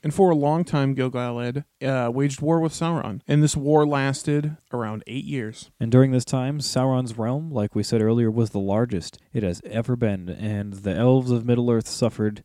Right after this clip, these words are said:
Speaker 2: some extremely heavy losses.
Speaker 1: And in this time, Sauron marshaled and commanded great armies, and he became known as the Dark Lord of Mordor.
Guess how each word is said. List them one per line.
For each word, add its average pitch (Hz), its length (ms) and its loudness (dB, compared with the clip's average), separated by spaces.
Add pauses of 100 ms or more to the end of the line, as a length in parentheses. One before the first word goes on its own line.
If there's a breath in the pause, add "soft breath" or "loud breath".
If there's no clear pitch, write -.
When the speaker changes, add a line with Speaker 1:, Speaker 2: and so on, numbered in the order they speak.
Speaker 2:
some - 160 -12
extremely 139 460 0
heavy 120 240 0
losses. 101 640 -8
Speaker 1:
And 160 100 2
in 165 80 6
this 160 140 4
time, 147 220 2
Sauron 139 420 2
marshaled 131 420 -2
and 120 100 -4
commanded 123 440 -4
great 131 280 -4
armies, 113 460 -4
and 117 100 -6
he 127 120 -2
became 139 340 0
known 139 200 2
as 135 180 -2
the 123 100 -8
Dark 113 400 -6
Lord 113 460 -4
of 135 140 -6
Mordor. 95 720 -10